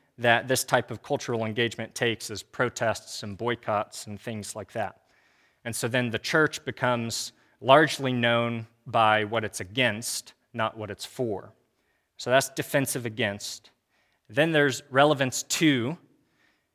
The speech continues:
and that's more associated with the left, theological liberalism. Um, but it's also found with, uh, evangelical circles who are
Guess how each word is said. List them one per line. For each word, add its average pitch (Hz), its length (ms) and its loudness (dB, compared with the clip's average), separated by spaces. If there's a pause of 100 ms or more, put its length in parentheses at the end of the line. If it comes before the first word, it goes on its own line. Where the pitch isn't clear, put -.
(180)
and 120 440 2 (380)
that's 135 240 6
more 147 160 2
associated 123 640 0
with 113 180 -4
the 110 60 -8
left, 104 640 0 (140)
theological 117 600 0
liberalism. 104 720 -8 (680)
Um, 110 320 -2 (120)
but 127 160 0
it's 123 140 -2
also 160 320 6
found 131 720 4 (500)
with, 123 540 -2
uh, 110 300 -2
evangelical 139 640 2
circles 127 560 -6
who 123 180 -2
are 104 220 0